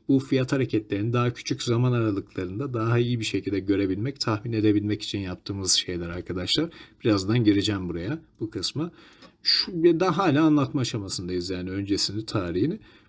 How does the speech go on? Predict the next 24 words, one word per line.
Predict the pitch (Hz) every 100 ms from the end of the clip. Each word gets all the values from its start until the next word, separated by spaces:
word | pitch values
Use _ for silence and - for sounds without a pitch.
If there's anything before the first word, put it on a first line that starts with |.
| _
Buradaki | 220 180 131 117
bir | 135
altı | 185 135 -
yüz | 104 104
on | 135
sekiz | - 117 98
alanının | 98 113 127 127
da | 90
kazanılmasıyla | - 107 101 110 123 127 120 - 156 120
beraber | 92 85 85 87
bakın | 95 95 92 90
burada | 104 101 87 78 -
Ağustos | 101 98 - 104 98
ayı | 92 90
içerisinde, | - 87 85 - 113
Ağustos | 98 87 - 98
sonunda | - 90 85 85 165 202 - - - - - _
bu | 208
alanın | 202 147 123
kazanılmasıyla | 135 127 170 190 185 180 - 135 117
beraber | 139 151 190
zaten | 180 160 156
hisse | 156 151 180
yeni, | 180 175 143